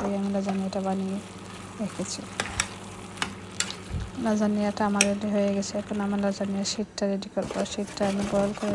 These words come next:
রেখেছি। এই পার্টটা আমার কেটে গেছে। এই শিটটা, এই শিটটা আমি রেডি করে রেখেছি। হোয়াইট সস দিয়ে এখন দিয়ে দেব, বানিয়ে ওভেনে ঢুকিয়ে দেব। এক এক করে আমি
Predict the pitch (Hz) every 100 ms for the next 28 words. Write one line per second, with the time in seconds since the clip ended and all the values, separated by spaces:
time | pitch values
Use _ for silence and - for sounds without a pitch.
0 | 208 - 214 - 226 - - - - -
1 | - 214 196 202 190 - 196 196 196 -
2 | 226 214 202 202 202 196 - 208 - -
3 | - - - - 214 208 208 - - 202
4 | - - 190 196 196 - 202 202 196 196
5 | 196 196 190 196 202 - 226 - - -
6 | - - - - - - - - - 233
7 | 214 196 - 208 196 - 196 190 196 -
8 | 196 196 196 190 196 196 196 - - -
9 | 220 202 196 196 190 202 196 196 190 190
10 | 190 185 185 190 - - - - - -
11 | - - - - - - - - - -
12 | - - - - - - - - - -
13 | - - - 208 202 214 - 202 196